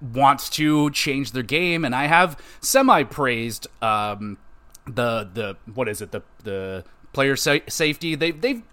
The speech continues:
doled out semi-tougher suspensions this season. You know, not, not insane, but it hasn't been as upsetting as some of the previous years where you're like, "How is that one game? How is that two?" But this one at five, it's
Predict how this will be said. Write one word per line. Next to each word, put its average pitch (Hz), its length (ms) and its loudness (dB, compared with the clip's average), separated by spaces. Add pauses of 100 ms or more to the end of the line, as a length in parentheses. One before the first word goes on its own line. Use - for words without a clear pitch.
doled 220 260 6
out 170 260 2 (300)
semi-tougher 165 1080 -2
suspensions 165 680 -4
this 156 180 -4
season. 160 500 -4
You 135 120 -2
know, 113 100 -10
not, 139 320 0 (240)
not 143 320 0
insane, 208 600 2
but 160 120 0
it 151 100 0
hasn't 143 420 0
been 127 540 -2 (100)
as 123 300 0
upsetting 123 520 -2
as 117 80 -4
some 117 200 -2
of 101 100 -6
the 92 160 -8
previous 208 600 -4
years 233 360 0
where 139 100 -2
you're 120 80 -2
like, 110 180 -6
"How 127 200 0
is 127 100 -4
that 123 180 0
one 123 240 -2
game? 113 220 -6
How 117 180 -4
is 104 100 -6
that 101 220 -6
two?" 123 360 -4 (480)
But 135 140 -2
this 220 180 4
one 214 140 2
at 165 120 -2
five, 170 680 4
it's - 340 -4